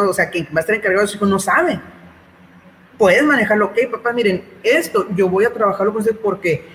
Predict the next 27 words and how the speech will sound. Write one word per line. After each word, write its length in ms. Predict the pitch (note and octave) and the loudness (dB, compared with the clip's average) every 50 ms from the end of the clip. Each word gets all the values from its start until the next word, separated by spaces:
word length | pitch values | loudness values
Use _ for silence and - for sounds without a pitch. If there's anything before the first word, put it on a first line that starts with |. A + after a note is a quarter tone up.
| - - - | -20 -8 0
pues, 180 | - D#4 D4 - | 0 2 2 4
vamos 300 | C4+ C4 C4 C#4+ C4+ - | 2 2 2 2 2 2
a 100 | B3+ - | 0 2
trabajarlo 480 | B3 A3+ G3+ F#3+ - F#3+ F#3+ G3+ G#3 G#3 | 2 2 2 2 2 0 0 0 0 0
juntos, 360 | - A3 G#3+ G#3 A3 - A3 | 0 -2 -2 -2 -2 -4 -4
a 40 | G#3+ | -4
construirlos, 600 | - F#3 E3+ E3+ - E3+ F3 F#3+ G3+ G#3+ G#3 G#3 | -4 -4 -4 -4 -2 0 2 2 2 2 0 -2
porque 320 | - F#3 F3+ - - F3+ | -2 -4 -4 -2 0 2
hay 100 | E3+ F3+ | 2 4
a 40 | F#3 | 4
lo 80 | F#3+ | 2
mejor 260 | F#3+ F3+ E3 - F3 D#3+ | 2 0 -2 -4 -4 -2
ciertas 300 | - F3+ - - G3+ F#3+ | -2 -4 -2 -2 -2 -2
dificultades 640 | F#3+ F#3+ F3+ - E3+ D#3 - - D#3 D#3+ F3 F#3 - | -2 -2 -4 -8 -8 -6 -2 2 2 2 2 2 0
que 100 | F3+ - | -4 -6
podemos 380 | - D3 C3+ C3 D3+ - - | -2 -2 -2 0 0 -2 -4
afrontar, 300 | E3 - - D#3 - F#3+ | -4 -6 -6 -2 2 2
o 80 | A3+ - | 2 2
como 260 | G3+ G3 F#3 F3+ F3 | 2 0 0 0 -2
tú 220 | - A3 A3 - - | -2 -2 -6 -6 -2
quieras. 380 | - F3+ D3+ B2+ A2+ - - - - - - - - - - - | 0 0 0 0 0 -4 -10 -16 -18 -18 -20 -20 -20 -12 -2 2
Pero 240 | A#3 A3 G#3 G3 | 2 4 4 4
tu 120 | G#3 G3+ G3+ | 0 -2 -2
compromiso, 440 | G3 F#3+ E3+ F#3+ F#3+ A3 A3+ G#3 B3+ | -2 -2 0 0 0 0 0 0 0
bien 120 | A3+ A3+ A#3 | 0 0 2
lo 80 | A#3+ | 4
decías, 460 | A#3 A3 G3+ - - A3+ A3 G3 - | 4 2 2 0 0 0 0 0 0